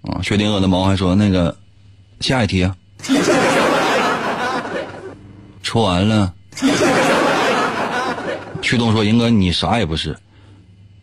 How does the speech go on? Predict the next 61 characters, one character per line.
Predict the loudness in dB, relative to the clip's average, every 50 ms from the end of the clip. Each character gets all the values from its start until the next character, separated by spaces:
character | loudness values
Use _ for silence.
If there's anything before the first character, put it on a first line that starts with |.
| -20 -6
旭 | -2 0
东， | 2 2 2 2 2 2
这 | 0 0
怎 | 2 2
么 | 0
突 | 0 0 0
然 | 2 2 2
间 | 2 2
这 | 2 0
反 | 0 0 0 2
性 | 2 4 4
了 | 4 2
呢？ | 2 0 -4 -6 -12 _ _ -6 -2 0 0 2 2 2 2 2 2 2 2 2 2 0 0 0 0 0 0 0 -2 -2 -2 -4 -4 -6 -4 -4 -4 -4 -4 -6 -6 -6 -8 -6 -4
啊， | -2 0 0 2
是 | 2 2
不 | 2 2
是 | 2
有 | 2
人 | 2 0
抢 | 0 0 2 2
我 | 2 2
生 | 0 0 0 2
意？ | 2 0 0 -2 -6 -10 -18 -6 -2 0 0 2 2 2 2 2 2 2 0 0 0 0 0 0 0 0 -2 -2 -2 -2 -4 -4 -6 -6 -6 -4 -4 -4 -6 -6 -8 -8 -8 -8 -10 -12 -14 -8 -4
这 | -2
谁 | 0 0 0 0
起 | -2 0 0 0
名 | 2 2 2 2
叫 | 2
银 | 2 2 2 2
哥 | 2 2 0
是 | 0 0
我 | 0 0 0 0
爹 | 0 0 2 2 2 0 0
呀？ | -2 -2
大 | -2 -2 -2 -2
哥 | -2 0 0 0 0
呀， | 0 0
你 | 2 0 0 0
放 | 0 0 0 2
过 | 2 2 0
我 | 0 0
吧， | -2 -2
大 | -2 -2 -2 -2 0 0
爷 | 0 2 2
啊！ | 2 0 0 0
你 | -2 -2
看 | 0 0 2 2
看 | 2 0 0
大 | 0 0 0
娘 | 0 0 0 2
用 | 2 0 0
什 | 0 -2 -2
么 | 0
样 | 0 0 0
的 | 0
方 | 0 0 0 0
式 | 0 0
在 | 0 0
看 | -2 0 0 0 0 0
你 | 0 0
呀？ | 0 0 0 -2